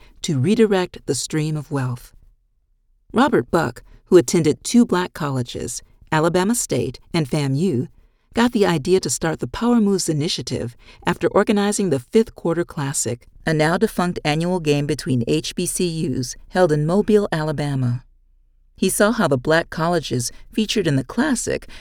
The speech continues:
were generating millions for Mobile, a city that is fifty point four percent black. It bothered Buck that other black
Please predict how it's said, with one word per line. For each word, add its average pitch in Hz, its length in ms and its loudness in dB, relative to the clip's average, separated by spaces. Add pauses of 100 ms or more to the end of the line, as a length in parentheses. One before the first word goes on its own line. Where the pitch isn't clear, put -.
(100)
were 196 100 2
generating 214 640 2
millions 180 460 2
for - 160 0
Mobile, 147 580 -2 (320)
a 160 80 2
city 170 300 2
that 139 160 4
is 127 120 -2
fifty 185 360 -2
point 139 320 -4
four 170 200 -2
percent 170 460 -4
black. 147 480 -8 (1040)
It 226 120 2
bothered 269 440 0
Buck 110 280 -4 (260)
that 180 140 4
other 233 220 4
black 180 300 -2